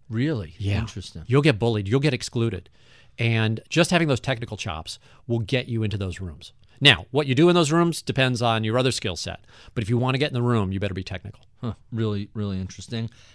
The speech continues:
Speaker 1: And our final question, what do you know about the world of fill in the blank? Technology, payments, innovation, entrepreneurship today that you wish you knew twenty or so years ago when you were first getting started?
Speaker 2: Oh, my God.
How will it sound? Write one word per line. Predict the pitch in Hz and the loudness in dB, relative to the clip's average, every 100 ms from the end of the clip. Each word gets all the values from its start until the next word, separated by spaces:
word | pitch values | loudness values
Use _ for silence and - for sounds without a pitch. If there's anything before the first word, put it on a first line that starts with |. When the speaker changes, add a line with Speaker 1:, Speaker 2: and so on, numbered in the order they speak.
| - | -8
Speaker 1:
And | 143 156 | -2 2
our | 151 | 2
final | - 196 233 214 | 4 2 4 2
question, | - 113 95 - 113 156 - _ _ - | 2 -2 -2 -6 -8 -8 -14 _ _ -2
what | 127 165 | 4 4
do | |
you | 202 196 160 | 4 -2 -2
know | 156 160 | 0 2
about | 156 156 143 | 2 2 0
the | 147 | -2
world | 139 139 139 139 123 - | 2 4 6 4 2 -4
of | 120 113 104 92 90 | -2 0 -2 -6 -10
fill | - - - 120 110 | -16 -20 -6 -4 -4
in | |
the | 107 | -4
blank? | 92 104 95 92 - - - - - | -6 -8 -8 -12 -18 -20 -20 -20 -10
Technology, | 101 95 123 139 151 147 131 147 143 139 | -8 -6 -2 0 2 2 0 -2 -2 -2
payments, | 131 - 135 139 143 139 139 131 - - | -4 -8 -2 0 0 0 0 -4 -6 -8
innovation, | 135 139 135 135 127 143 127 | -6 -4 0 0 0 -4 -6
entrepreneurship | 123 - - 131 127 - 131 - | -6 -8 -10 -6 -6 -4 -6 -6
today | 135 127 127 123 - - _ - | -8 -4 -2 -4 -10 -20 _ -8
that | 139 | -8
you | 139 131 | -6 -6
wish | 156 214 - | -2 -2 -2
you | 170 | -6
knew | 139 120 117 | -4 -4 -4
twenty | - 117 113 | -8 -8 -6
or | 107 | -8
so | - 113 | -8 -8
years | 104 104 95 | -6 -6 -8
ago | 98 101 | -8 -8
when | 95 95 | -6 -6
you | 95 | -8
were | |
first | 90 98 - | -8 -10 -10
getting | 98 82 | -12 -12
started? | - - | -10 0
Speaker 2:
Oh, | 127 | 2
my | 101 | 2
God. | 98 73 | -2 -6